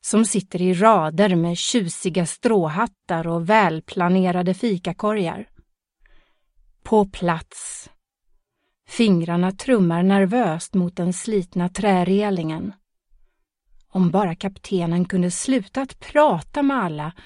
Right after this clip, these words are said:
så att de kommer iväg. Hade han inte bråttom nyss? Efter några minuter kränger båten till och lämnar sakta Torekov bakom sig.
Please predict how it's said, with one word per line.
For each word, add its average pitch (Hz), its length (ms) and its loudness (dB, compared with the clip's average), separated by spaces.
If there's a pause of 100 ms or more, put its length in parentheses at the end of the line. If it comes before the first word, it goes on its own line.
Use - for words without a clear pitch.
(120)
så - 140 -4
att 180 100 -2
de 190 120 2
kommer 190 300 4
iväg. 202 680 -2 (680)
Hade 202 220 4
han 190 120 10
inte 175 240 4
bråttom 285 540 2
nyss? - 520 -2 (1400)
Efter 202 300 2
några 190 240 6
minuter 220 680 4
kränger 240 320 4
båten 180 500 0
till 170 400 -6 (200)
och 220 260 0
lämnar 175 460 2
sakta - 560 -6
Torekov 170 840 -6
bakom 170 440 -4
sig. 160 400 -14